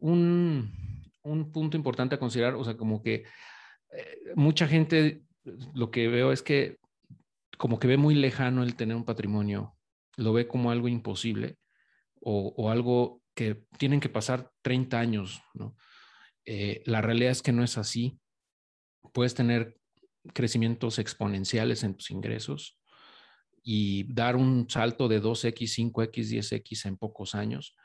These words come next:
eh, siempre y cuando sepas cómo hacerlo y trabajes mucho para eso, ¿no? Eh, y bueno, ese es el, el camino que, que, que están teniendo, pues yo veo que va para allá. O sea, invariablemente, eh, a lo mejor, eh, se tardan más tiempo, de, o a lo mejor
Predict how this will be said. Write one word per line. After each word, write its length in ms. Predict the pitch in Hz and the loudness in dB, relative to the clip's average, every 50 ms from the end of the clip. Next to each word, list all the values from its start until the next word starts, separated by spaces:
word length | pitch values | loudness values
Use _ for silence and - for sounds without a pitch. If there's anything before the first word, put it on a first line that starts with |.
| - - - - - _ _ - | -20 -20 -20 -20 -20 _ _ -10
eh, 340 | - 120 110 104 95 92 95 117 | -6 -2 -2 -2 -2 -4 -6 -6
siempre 420 | - - - 123 123 127 127 135 | -4 -2 0 2 2 2 2 0
y 20 | 127 | 0
cuando 580 | - 120 120 117 120 127 139 147 165 175 - - | 2 2 2 2 4 4 4 4 2 0 -4 -8
sepas 500 | - - - - 110 110 - 113 107 107 | -10 -6 -4 -2 -2 -2 0 -2 -2 -4
cómo 240 | - - 117 113 110 | -4 -4 -2 -2 0
hacerlo 300 | 107 - 120 123 147 156 | 0 0 0 2 2 2
y 60 | 131 | 2
trabajes 640 | 107 - 107 98 101 104 110 110 - 120 107 107 - | 0 -2 -2 0 2 2 2 0 0 -4 -4 -4 -2
mucho 300 | 113 107 107 - 110 107 | -2 -2 -2 -4 -8 -8
para 220 | - 98 98 101 110 110 | -6 -6 -6 -4 -4 -4
eso, 260 | 113 110 - - - | -6 -6 -6 -8 -6
¿no? 200 | 101 113 - - - - - - - - - _ - | -6 -6 -6 -8 -14 -20 -20 -20 -20 -20 -12 _ -2
Eh, 300 | 110 110 107 104 107 - | 0 2 2 2 0 0
y 140 | - 120 113 | 0 2 4
bueno, 240 | 120 147 139 135 135 | 4 4 4 4 4
ese 180 | 127 - 151 147 | 4 4 2 2
es 60 | 151 | 2
el, 360 | - 135 127 117 113 117 117 | 2 2 4 4 4 2 2
el 160 | 110 110 107 | 0 0 0
camino 460 | - 113 110 117 123 135 143 139 - | 0 0 2 2 4 4 2 0 0
que, 340 | - - 127 117 110 107 107 - | -2 -2 -2 0 0 -2 -4 -6
que, 560 | - 107 104 101 98 98 98 104 104 107 107 - | -8 -6 -4 -4 -4 -4 -4 -6 -6 -8 -8 -8
que 80 | 104 | -8
están 260 | 104 - - 110 123 | -6 -4 -2 -2 0
teniendo, 500 | 120 131 120 120 120 120 123 123 135 131 | 0 2 2 4 4 4 4 2 2 0
pues 280 | - 117 104 - - - - | -2 -4 -4 -4 -6 -2 0
yo 160 | 120 120 123 | 2 2 4
veo 240 | 127 131 131 135 131 | 4 2 2 2 0
que 80 | - | 0
va 260 | 131 120 117 123 - - | 2 2 2 0 0 0
para 180 | 131 110 104 | 0 0 0
allá. 260 | 101 101 135 165 170 | 0 0 0 0 0
O 40 | 131 | 0
sea, 160 | 113 135 123 | 2 2 2
invariablemente, 1200 | 120 120 120 120 123 143 165 180 175 160 151 147 147 143 147 160 160 160 160 156 - - - - _ _ _ _ | 4 4 4 4 4 4 4 4 4 4 4 2 2 0 0 0 0 0 0 0 -2 -4 -10 -18 _ _ _ _
eh, 280 | - 165 175 92 85 78 - | -12 -10 -10 -10 -10 -6 -2
a 80 | 127 | 2
lo 80 | 120 117 | 2 4
mejor, 420 | 117 110 - 147 156 165 165 156 - - - - - - - - - _ _ _ _ _ _ _ _ _ | 4 4 4 4 6 6 4 2 -2 -10 -20 -20 -20 -20 -20 -20 -20 _ _ _ _ _ _ _ _ _
eh, 220 | - 120 113 110 | 2 4 4 4
se 160 | 107 - 127 113 | 4 2 0 0
tardan 340 | - 139 139 139 139 139 | 2 2 2 4 2 2
más 160 | 143 135 127 - | 2 0 0 0
tiempo, 520 | - 156 165 170 165 156 - 160 143 135 | 0 2 2 2 2 0 0 0 0 2
de, 100 | 127 117 | 2 0
o 120 | 107 104 | 0 0
a 40 | 107 | -2
lo 120 | 107 110 107 | -2 -2 -2
mejor 600 | 110 107 110 - 127 127 127 127 127 139 - | -2 -4 -4 -4 0 2 2 2 2 0 -2